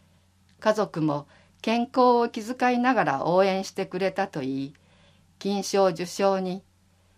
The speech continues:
作品の完成度を極められたと確信し、よく頑張ったねと自分を褒めたい気持ちでした。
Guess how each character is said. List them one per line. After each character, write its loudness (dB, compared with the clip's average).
作 -6
品 -2
の 0
完 -2
成 2
度 2
を -2
極 2
め 0
ら 4
れ 2
た -6
と -8
確 -12
信 -8
し、 -10
よ 0
く -6
頑 -2
張 0
っ -6
た -6
ね -4
と -6
自 -4
分 -2
を 2
褒 -4
め -2
た 2
い -2
気 -12
持 -4
ち -10
で -8
し -16
た。 -16